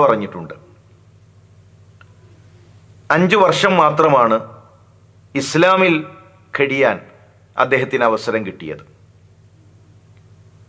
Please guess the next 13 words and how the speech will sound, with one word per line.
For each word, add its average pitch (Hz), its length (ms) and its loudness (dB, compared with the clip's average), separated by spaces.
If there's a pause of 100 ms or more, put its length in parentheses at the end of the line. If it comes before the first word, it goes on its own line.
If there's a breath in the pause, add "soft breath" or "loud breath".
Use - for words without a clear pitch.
(1000)
സമയം, 147 400 2 (1700)
അതിലുള്ള 165 340 2 (120)
ബറക്കത്ത് 147 440 0 (100)
എന്നുള്ളത് 120 380 0 (1600)
അതൊരു 180 240 2
വലിയ 208 260 2
വിഷയമാണ്. 151 520 0 (1700)
അഞ്ചു 151 280 2
കൊല്ലം 160 340 4
കൊണ്ട് 135 220 2 (840)
അദ്ദേഹമൊക്കെ 139 500 2 (100)
ചെയ്ത 139 200 0 (100)
പ്രവർത്തനങ്ങൾ 135 600 0